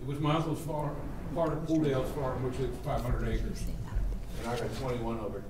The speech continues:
you know, going back through here, up to this corner here, I crossed the stream. Now, I do have pictures of this stream in, uh, in the hundred-year floodplain. It's dangerous, and the humans can't, I don't allow, I own a horse farm.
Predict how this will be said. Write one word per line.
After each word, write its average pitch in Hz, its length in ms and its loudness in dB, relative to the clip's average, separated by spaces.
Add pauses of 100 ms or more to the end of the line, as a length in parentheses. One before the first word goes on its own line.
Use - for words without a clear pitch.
you - 80 -6
know, - 80 -4
going - 240 -6
back - 240 -4
through 117 180 -6
here, - 200 -4 (520)
up 135 120 -2 (260)
to 139 60 -2
this 131 540 -2
corner 143 420 -4
here, 127 380 -2 (340)
I - 40 -6
crossed 131 400 -2
the - 60 -4
stream. 123 460 -2 (840)
Now, 110 80 -4
I - 40 -4
do 156 120 0
have 156 180 2
pictures 147 300 -2
of 135 60 0
this 139 220 -2 (380)
stream 147 680 0
in, 127 120 2
uh, 123 240 2
in 135 120 0
the 131 80 -2
hundred-year 143 420 0
floodplain. 123 720 0 (840)
It's 123 160 -2
dangerous, 123 680 2
and 120 160 -2
the 117 60 0
humans 151 360 2
can't, 135 220 0
I 139 140 0
don't 143 160 -2
allow, 131 360 0 (140)
I 127 180 2
own 135 140 2
a 117 60 2
horse 143 240 0
farm. - 160 -6